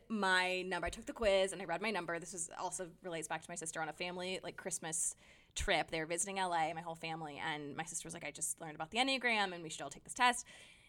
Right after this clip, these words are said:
And I did, and I, I got my answer, and I started reading the description for threes. And I started sobbing. <laughs> And it really caught me off guard because of the, this was, I, this was,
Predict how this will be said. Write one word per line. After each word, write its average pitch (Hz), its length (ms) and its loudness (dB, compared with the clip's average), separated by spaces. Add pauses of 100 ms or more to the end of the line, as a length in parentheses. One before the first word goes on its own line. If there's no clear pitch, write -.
(140)
And 180 680 -2
I 165 80 -8
did, 175 540 4
and 180 120 2
I, 165 520 -2 (160)
I 175 80 -8
got 131 180 -2
my 180 80 0
answer, 160 340 -4
and 170 120 -4
I 160 100 -4
started 170 460 -2
reading 160 520 -8 (120)
the 160 60 -8
description 143 640 -8
for 147 260 -4 (120)
threes. - 580 -8 (640)
And 185 120 4
I 165 240 2 (220)
started 151 360 -2
sobbing. 165 560 2
<laughs> - 40 4 (540)
And 262 100 8
it 240 80 6
really 302 260 12
caught 262 240 12
me 233 80 6
off 208 160 10
guard 175 320 8 (280)
because 214 440 4 (120)
of 190 160 2
the, 185 100 -2 (320)
this 226 260 2
was, 214 160 -2
I, 202 120 8 (200)
this 262 220 0
was, 196 160 -6